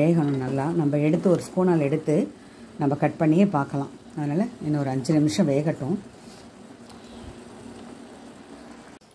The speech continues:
இது இப்போ ready ஆயிடுச்சுங்க. பாருங்க, பாகெல்லாம் நல்லா இது மாதிரி அடங்கி கொதிச்சு நல்லா ஆயிடுச்சு. எப்படி ready ஆயிடுச்சு அப்படின்னு பார்க்குறோம் அப்படின்னா, ஒண்ணு எடுத்து,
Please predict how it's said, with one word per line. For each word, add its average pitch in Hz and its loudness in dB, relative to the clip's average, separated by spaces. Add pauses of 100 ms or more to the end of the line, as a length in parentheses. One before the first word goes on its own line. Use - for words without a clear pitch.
(140)
இது 160 4
இப்போ 165 0 (260)
ready 156 2
ஆயிடுச்சுங்க. 156 -2 (240)
பாருங்க, 147 -2 (120)
பாகெல்லாம் 147 -2
நல்லா 143 -2 (500)
இது 143 -2
மாதிரி 151 -2 (600)
அடங்கி 151 0 (160)
கொதிச்சு 147 -4 (600)
நல்லா 139 -4
ஆயிடுச்சு. 139 -4 (140)
எப்படி 160 2
ready 143 0
ஆயிடுச்சு 139 -2
அப்படின்னு 143 -6
பார்க்குறோம் 139 -8
அப்படின்னா, 143 -4 (1400)
ஒண்ணு 143 0
எடுத்து, 165 -2